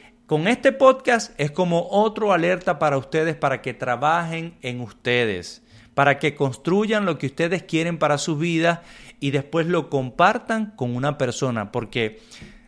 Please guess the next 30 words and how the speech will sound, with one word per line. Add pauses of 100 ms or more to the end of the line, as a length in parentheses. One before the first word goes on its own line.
n-,
es
mentira
que
una
persona
que
alcance
el
éxito,
que
construya
lo
que
sea, (320)
poco (460)
o
mucho, (420)
llegue
a
la
tercera
edad (160)
solo, (200)
sin
nadie
que
cuide
de
él,